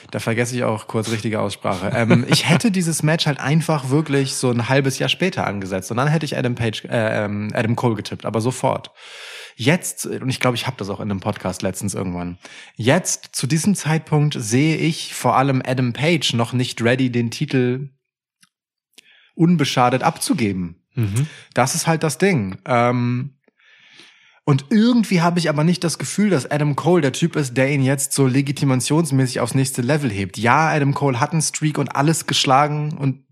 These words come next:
Speaker 1: wirklich alles, äh, seit er bei A E W ist, aber gefühlt halt auch weniges von großem Kaliber, so. Ähm,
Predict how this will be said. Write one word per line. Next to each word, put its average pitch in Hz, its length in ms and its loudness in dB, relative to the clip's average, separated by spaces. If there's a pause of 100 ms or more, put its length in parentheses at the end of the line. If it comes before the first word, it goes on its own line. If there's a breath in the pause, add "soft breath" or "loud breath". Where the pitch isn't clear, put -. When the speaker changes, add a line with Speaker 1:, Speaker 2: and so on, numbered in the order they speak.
Speaker 1:
wirklich - 460 -4
alles, 117 380 0 (380 loud breath)
äh, 120 240 0
seit 123 240 2
er 131 60 2
bei 113 140 2
A 120 40 2
E 123 220 2
W 135 120 0
ist, - 280 -2
aber 127 340 0 (380 loud breath)
gefühlt 151 800 2 (240)
halt 147 320 0
auch 143 380 0 (200)
weniges 151 760 0
von 151 460 0
großem 156 400 0
Kaliber, 160 600 0
so. 113 300 -10 (520 loud breath)
Ähm, 127 460 0